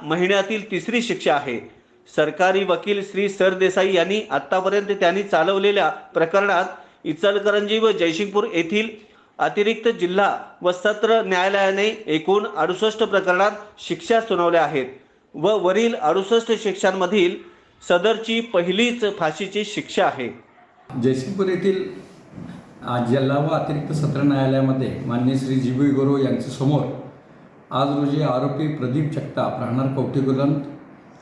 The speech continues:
Speaker 2: सध्या राहणार यड्राव याचे विरुद्ध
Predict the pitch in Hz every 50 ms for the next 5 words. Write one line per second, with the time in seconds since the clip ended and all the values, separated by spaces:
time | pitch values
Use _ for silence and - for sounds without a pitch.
0 | - - - 135 123 117 156 165 160 156 151 151 147 127 - - - - - -
1 | - - - - - - - - - - - - - - - 151 143 139 143 -
2 | - 147 156 131 - - - - - - - - - - - - - - - -
3 | - - - - - - - - - 143 139 135 135 175 170 156 160 147 151 139
4 | 123 117 120